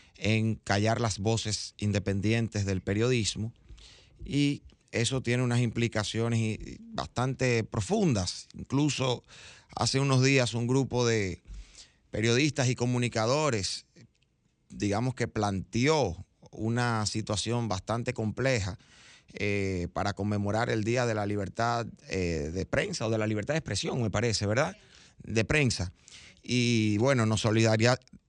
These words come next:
solidarizamos con ellos y al mismo tiempo queremos hacer, eh, esta precisión porque él felicitaba este espacio donde se defiende al gobierno,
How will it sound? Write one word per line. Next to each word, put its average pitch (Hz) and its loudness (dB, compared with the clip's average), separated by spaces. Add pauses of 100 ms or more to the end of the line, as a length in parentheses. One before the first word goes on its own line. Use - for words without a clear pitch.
(120)
solidarizamos 123 0
con 165 0
ellos 123 -2 (120)
y 156 0
al 120 0
mismo 151 2
tiempo 131 -2 (220)
queremos 135 0
hacer, 143 -2 (480)
eh, 110 0 (360)
esta 143 0
precisión 120 -2 (560)
porque 120 0
él 127 0
felicitaba 131 0
este 131 -2
espacio 113 -2 (480)
donde 107 -2 (580)
se - -2
defiende 139 0
al 151 2
gobierno, 127 2